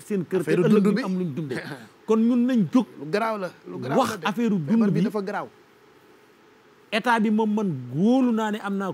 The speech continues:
Speaker 1: kóolute ne.
Speaker 2: Mhm.
Speaker 1: Am nañuy moyen, am nañuy xam-xam, am nañuy xarala pour combattre xe-,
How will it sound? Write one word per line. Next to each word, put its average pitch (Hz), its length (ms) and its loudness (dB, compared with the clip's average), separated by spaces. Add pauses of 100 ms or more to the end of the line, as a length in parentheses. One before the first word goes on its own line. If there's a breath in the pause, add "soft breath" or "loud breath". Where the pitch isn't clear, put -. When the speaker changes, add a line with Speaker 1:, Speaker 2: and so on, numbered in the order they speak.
(100)
Speaker 1:
kóolute 254 380 0
ne. 160 200 -4 (120)
Speaker 2:
Mhm. 135 240 -10 (600)
Speaker 1:
Am 233 160 2
nañuy 226 280 2
moyen, 180 440 -2 (100)
am 226 220 -4
nañuy 208 280 -2 (180)
xam-xam, 180 360 -6
am 202 140 -8
nañuy 202 200 -8
xarala 180 320 -6
pour 175 280 -10
combattre 190 500 -6
xe-, - 260 -12